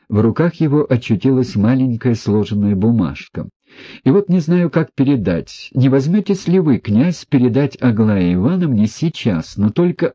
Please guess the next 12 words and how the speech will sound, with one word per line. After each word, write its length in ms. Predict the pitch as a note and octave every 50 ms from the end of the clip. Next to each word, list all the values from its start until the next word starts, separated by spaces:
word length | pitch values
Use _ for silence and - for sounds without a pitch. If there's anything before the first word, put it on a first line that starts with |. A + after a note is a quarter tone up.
| _
одной 580 | - C#3 A2 G2 G#2 G#2 A#2 D#3+ F3+ F#3 - - -
Аглае 680 | C3+ B2+ G2+ A2 G#2 G#2+ A#2+ C#3+ D3 D3 D3 D3 - -
Ивановне? 840 | D#3 D#3 D3 A#2 A2+ A2+ G#2 E2+ D#2 E2 D#2+ D#2 D#2+ D#2+ D2+ C2 - _ - - - - - - - - - - _ _ _ _ _ _
Э, 240 | - A2 A2 A#2 A#2 - -
так, 240 | - D#3+ D#3+ -
то 140 | - - D#3
есть, 560 | D#3 C#3+ C#3 A#2+ - - - _ - E3+ C#3+
чтобы 380 | - - - D3+ C3+ A2 C3+ C#4
никто 420 | D#3+ D3 D#3 - - - D3+ E3
не 180 | E3 D#3+ E3 E3+
увидал, 580 | E3 D#3 C3+ E3+ F3+ C3+ G#2 - E2 D2 B1+ -
понимаете? 720 | - G#2+ F#2 A#2 D3+ G3+ G#3+ F3+ B2+ - - - E2 -